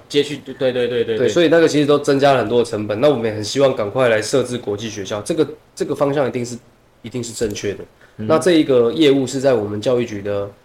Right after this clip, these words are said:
Speaker 2: 课程发展科，
Speaker 1: 是。
Speaker 2: 课程发展科要来筹办这东西，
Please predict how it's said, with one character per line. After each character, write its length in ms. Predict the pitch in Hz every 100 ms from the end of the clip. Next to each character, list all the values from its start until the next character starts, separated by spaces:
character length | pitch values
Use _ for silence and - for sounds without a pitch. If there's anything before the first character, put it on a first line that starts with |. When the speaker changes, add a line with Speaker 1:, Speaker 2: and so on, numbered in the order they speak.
| _
Speaker 2:
课 120 | -
程 180 | 127 107
发 120 | 110
展 180 | 107 90
科， 240 | 85 101 98 -
Speaker 1:
是。 220 | - 104 98 _
Speaker 2:
课 140 | - 123
程 100 | 110
发 80 | 117
展 140 | 104
科 160 | 107 110
要 120 | 110
来 220 | 101 101 -
筹 180 | 101
办 180 | 95 104
这 140 | 104 101
东 180 | 98
西， 220 | 98 98